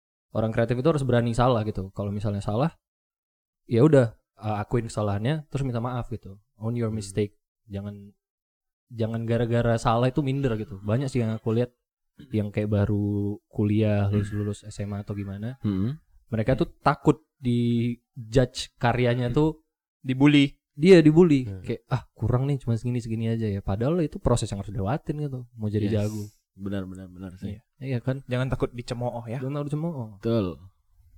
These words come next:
Speaker 3: Ya, namanya juga mulut-mulut netizen.
Speaker 1: Iya.
Speaker 3: <laughs>
Speaker 4: Mana lah.
Speaker 2: Kalau dari kau sendiri, Ci?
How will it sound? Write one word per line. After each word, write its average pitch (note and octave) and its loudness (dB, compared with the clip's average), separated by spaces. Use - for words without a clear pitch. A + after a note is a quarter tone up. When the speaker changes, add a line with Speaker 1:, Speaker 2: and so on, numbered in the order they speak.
Speaker 3:
Ya, A#2+ 0
namanya A2+ -2
juga A2+ 2
mulut-mulut A2+ -2
netizen. A#2 -4
Speaker 1:
Iya. A2+ 4
Speaker 3:
<laughs> C3 10
Speaker 4:
Mana F#2+ -6
lah. A2 -4
Speaker 2:
Kalau A#2+ 2
dari C#3 8
kau C#3+ 4
sendiri, E3 4
Ci? G3+ 2